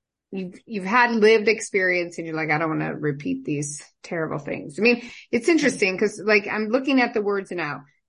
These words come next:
extrovert, introvert, obvious difference, right? But sensing or intuition, I don't see how those,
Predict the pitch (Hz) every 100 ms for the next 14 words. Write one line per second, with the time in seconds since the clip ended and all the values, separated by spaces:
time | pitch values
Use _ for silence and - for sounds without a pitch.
0 | _ 220 220 - 233 233 208 190 190 190
1 | 185 - _ 190 175 170 165 - - 160
2 | 147 131 - - - 165 196 208 196 -
3 | 208 226 220 226 202 196 202 196 190 214
4 | 190 - - 175 170 165 151